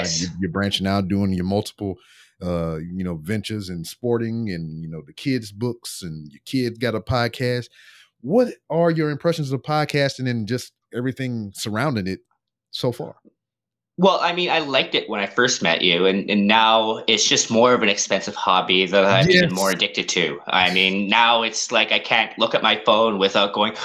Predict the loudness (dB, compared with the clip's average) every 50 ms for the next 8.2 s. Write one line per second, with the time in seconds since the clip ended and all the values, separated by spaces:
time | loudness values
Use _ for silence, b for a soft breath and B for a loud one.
0 | B B 4 4 6 4 2 0 0 -2 0 0 0 0 0 -4 -6 -8 -8 -4
1 | -2 -2 0 0 -2 -4 -8 B B B B B B -2 0 4 4 4 4 4
2 | 2 2 0 0 0 0 -2 0 2 2 0 0 -4 -4 2 4 6 8 8 6
3 | 6 4 0 -2 -2 -4 -2 0 -2 0 2 4 4 4 4 4 2 0 0 0
4 | 0 0 0 2 0 -2 0 0 0 0 0 -2 -4 -4 -6 -6 B B B B
5 | 2 6 6 6 6 4 0 -2 -8 _ -4 -2 -2 -2 0 -2 -4 -4 -4 -8
6 | -14 -20 -8 _ 4 4 4 4 2 0 -4 -8 -4 0 0 0 0 0 -2 -2
7 | -2 -2 -6 -12 _ _ 4 4 4 4 0 -4 -6 -8 -6 0 2 2 2 2
8 | 0 -4 -4 -4